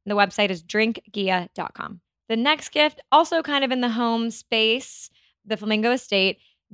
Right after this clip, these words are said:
gift situation is unbelievable.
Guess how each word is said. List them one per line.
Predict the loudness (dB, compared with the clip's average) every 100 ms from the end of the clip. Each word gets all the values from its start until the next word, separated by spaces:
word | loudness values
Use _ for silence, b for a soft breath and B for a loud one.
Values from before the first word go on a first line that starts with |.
| -4
gift | 0 0 -2 -16 -12
situation | -6 -4 2 2 2 2 0 0 -2
is | -2 -2 -8 _
unbelievable. | 2 4 4 2 0 -4 -2 -2 -8 -10 -12